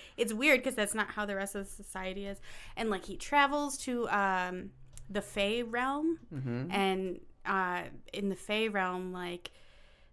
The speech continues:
Speaker 1: they will try to lure you to stay there forever, and he tricks them into letting him leave.
Speaker 2: Oh, kinda like the fairy realm with, like, if you eat something, you can't leave.
Speaker 1: Yeah, um, similar to that, except, like, they just, like, want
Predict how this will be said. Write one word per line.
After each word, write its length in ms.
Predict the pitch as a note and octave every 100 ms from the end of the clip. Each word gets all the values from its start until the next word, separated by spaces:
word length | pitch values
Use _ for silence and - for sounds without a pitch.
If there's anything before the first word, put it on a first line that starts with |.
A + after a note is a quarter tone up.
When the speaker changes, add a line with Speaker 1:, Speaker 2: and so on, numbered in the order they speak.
| - -
Speaker 1:
they 180 | - G#3
will 200 | G#3 G3+
try 260 | - A3+ G3+
to 140 | G3+ G#3+
lure 240 | F#3 F#3
you 180 | G3+ G#3+
to 80 | G3
stay 260 | - F#3+
there 200 | F3+ F#3+
forever, 440 | F#3+ G3 F3 F3 G3
and 140 | G3+
he 80 | F#3
tricks 460 | F3 - G#3 G3 -
them 320 | A3+ A3 A3
into 200 | G#3 F#3
letting 280 | F3+ F3+ F3+
him 240 | F3 E3+
leave. 400 | E3+ E3+ F#3+ A3+ - - - -
Speaker 2:
Oh, 220 | A2 A2
kinda 220 | G#2+ A2+ A2
like 220 | G#2+ G#2+
the 80 | G2+
fairy 480 | - G#2+ G#2+ G#2
realm 480 | G#2 A2 G#2+ A2+ A2
with, 160 | G#2 G2+
like, 280 | G#2 G2 - G#2+ - - -
if 160 | A#2 A2
you 100 | G2+
eat 220 | A2 -
something, 340 | - G#2 A2+ G#2
you 100 | G2
can't 320 | - G2 -
leave. 320 | G2+ G#2+ G#2 - - - -
Speaker 1:
Yeah, 580 | C#4 D#4+ C#4+ A3 F#3 F#3 - -
um, 560 | A#3 A3 G#3 G#3 G#3+ - - -
similar 560 | - - C4+ C4 A3+ G3+
to 160 | A3+
that, 340 | G3 G3 F#3 -
except, 400 | F#3+ - F#3+ F3+
like, 220 | F3+ F3 F#3+
they 100 | F#3
just, 260 | F#3+ F#3
like, 160 | F#3+ F3+
want 300 | E3+ E3+